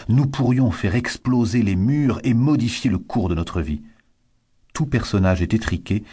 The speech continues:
quand il n'est pas conscient des limites de son théâtre. Son regard sur le monde n'embrasse pas le monde. Ce rôle égotique que joue ponctuellement le personnage, c'est la part de nous qui ne veut pas souffrir. Pour se protéger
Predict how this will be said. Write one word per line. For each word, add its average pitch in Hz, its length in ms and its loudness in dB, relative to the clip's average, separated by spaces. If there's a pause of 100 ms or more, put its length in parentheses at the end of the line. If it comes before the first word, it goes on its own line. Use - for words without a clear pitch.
(140)
quand 101 200 0
il 120 100 2
n'est 117 120 4
pas 98 140 -4
conscient - 560 -2 (100)
des 90 120 2
limites 95 360 2
de 87 100 -4
son 82 180 -2
théâtre. 73 520 -6 (640)
Son - 240 -2
regard 104 460 -2
sur 90 180 -2
le 87 100 2
monde 98 360 2 (180)
n'embrasse 98 580 0
pas 107 140 0
le 92 120 2
monde. 78 460 -2 (760)
Ce - 180 -4
rôle 113 360 2 (280)
égotique 104 640 -2 (180)
que 80 120 -4
joue 78 140 -4
ponctuellement 90 540 0
le 92 80 4
personnage, 107 680 -2 (460)
c'est - 180 -4
la 107 100 2
part - 260 -2
de 110 80 4
nous 147 160 4
qui - 140 -2
ne 101 100 4
veut 90 140 -2
pas 95 160 -4
souffrir. 80 680 -4 (800)
Pour - 160 -6
se 90 80 -2
protéger 85 560 0